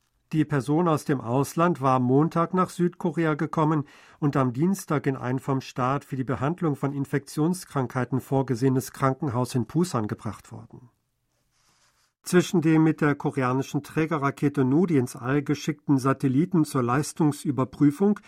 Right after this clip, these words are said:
und der Bodenstation ist am frühen Mittwochmorgen eine Kommunikation in beide Richtungen gelungen.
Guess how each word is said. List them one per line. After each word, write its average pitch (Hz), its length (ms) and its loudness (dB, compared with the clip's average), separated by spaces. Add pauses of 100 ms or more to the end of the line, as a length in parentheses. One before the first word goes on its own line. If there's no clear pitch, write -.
(280)
und 147 160 0
der 131 80 6
Bodenstation 127 1000 0
ist 123 220 -4
am 120 140 0
frühen 156 320 0
Mittwochmorgen 139 800 0 (340)
eine 135 240 2
Kommunikation 165 920 0
in 131 120 0
beide 127 360 -2
Richtungen 113 440 -2
gelungen. 110 460 -8